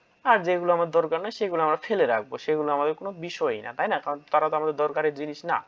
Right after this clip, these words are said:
আমাদের দরকারি জিনিস কিন্তু আমার ফাংশনটা, ঠিক আছে? তো এখান থেকে আমাদের সাথে থাকার জন্য অনেক অনেক ধন্যবাদ। তো এখান থেকে মোটামুটি আমি কার্নফ ম্যাপ শেষ করতেছি। তারপরে যদি কারো কোনো সমস্যা থাকে অবশ্যই আমাদের কমেন্ট বক্সে কমেন্ট করবেন।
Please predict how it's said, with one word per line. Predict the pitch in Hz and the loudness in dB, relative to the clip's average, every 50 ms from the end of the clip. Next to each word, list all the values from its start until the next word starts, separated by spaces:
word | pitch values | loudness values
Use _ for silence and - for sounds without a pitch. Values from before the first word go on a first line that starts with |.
| _ _ _ _ - _ _ _ _ | _ _ _ _ -20 _ _ _ _
আমাদের | - 127 131 139 139 131 | -6 -4 -4 -4 0 4
দরকারি | 131 135 135 135 143 143 | 4 4 4 4 0 0
জিনিস | 135 143 143 143 | -2 -4 -6 -8
কিন্তু | - 156 151 143 | -10 -10 -8 -8
আমার | 147 151 | -8 -8
ফাংশনটা, | - - 185 180 175 160 - - 110 107 - 110 110 - | -2 2 2 2 2 0 -6 -12 -16 -14 -16 -18 -20 -18
ঠিক | - 185 208 240 | -14 -12 -10 -10
আছে? | 240 - - 170 127 - _ _ _ _ _ _ _ _ _ _ _ _ _ _ - | -10 -10 -10 -10 -10 -10 _ _ _ _ _ _ _ _ _ _ _ _ _ _ 2
তো | 160 165 170 170 165 | 4 6 6 6 6
এখান | 160 160 180 180 180 | 4 2 -2 -6 -4
থেকে | 190 185 190 190 180 - | -4 -4 -2 -2 -2 -2
আমাদের | - 160 165 170 | 0 0 2 0
সাথে | 165 - 175 165 170 | 0 0 -2 -2 0
থাকার | 165 175 165 165 | 2 2 2 2
জন্য | 165 170 165 | 2 0 0
অনেক | 160 165 160 | 0 0 0
অনেক | 170 175 170 | 0 -2 -2
ধন্যবাদ। | 156 143 143 135 127 123 135 170 247 - _ _ - | -4 -4 -4 -4 -2 0 0 0 0 -2 _ _ -8
তো | 131 | -6
এখান | 135 131 147 143 143 | -6 -4 -6 -6 -6
থেকে | 151 151 147 | -6 -6 -2
মোটামুটি | 139 139 135 143 139 139 143 139 143 143 143 143 135 | 0 2 4 4 2 2 0 -6 -4 -2 0 2 2
আমি | 131 131 135 131 | 2 2 0 -4
কার্নফ | 131 - 131 123 127 131 135 - _ - | -2 0 0 2 2 -2 -6 -10 _ -8
ম্যাপ | 131 131 | -8 -8
শেষ | - - - 131 - | -6 -8 -10 -10 -8
করতেছি। | - 139 131 - 139 143 - - 240 - _ _ _ _ _ _ _ _ _ _ | -8 -10 -10 -10 -12 -12 -12 -12 -12 -14 _ _ _ _ _ _ _ _ _ _
তারপরে | - 156 160 175 175 175 175 | 4 6 6 6 4 0 0
যদি | 175 185 185 180 | 0 0 0 2
কারো | - 147 139 139 | 4 4 4 4
কোনো | 131 139 139 | 2 0 -4
সমস্যা | - - 131 131 139 - 151 | -4 -4 -4 -4 -4 -6 -8
থাকে | - 156 151 143 | -6 0 2 2
অবশ্যই | 135 135 143 - - 185 226 | 2 2 0 0 0 2 2
আমাদের | 202 143 123 120 120 123 123 | 4 2 2 2 0 0 -2
কমেন্ট | 123 - 123 120 127 127 127 123 | 0 0 -2 0 -2 -2 -2 -2
বক্সে | 123 - - | -2 -2 -4
কমেন্ট | 131 - 127 127 131 131 131 | -4 -2 -2 -2 -2 -2 -2
করবেন। | 139 135 139 170 240 | -2 0 2 0 0